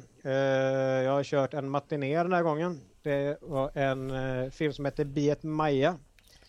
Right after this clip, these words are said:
Eh, ingenting som lockade mig att stanna kvar och titta direkt, men, eh,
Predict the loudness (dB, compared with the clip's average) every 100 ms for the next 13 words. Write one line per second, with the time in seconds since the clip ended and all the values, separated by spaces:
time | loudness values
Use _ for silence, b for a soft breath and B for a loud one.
0 | b b b -2 -2 -2 -4 -4 -4 -4
1 | -4 -2 -4 -2 -4 -2 -2 -4 -4 -8
2 | -4 -2 -2 -2 -4 -2 0 2 2 -2
3 | -18 -8 -2 -2 -2 -2 0 0 0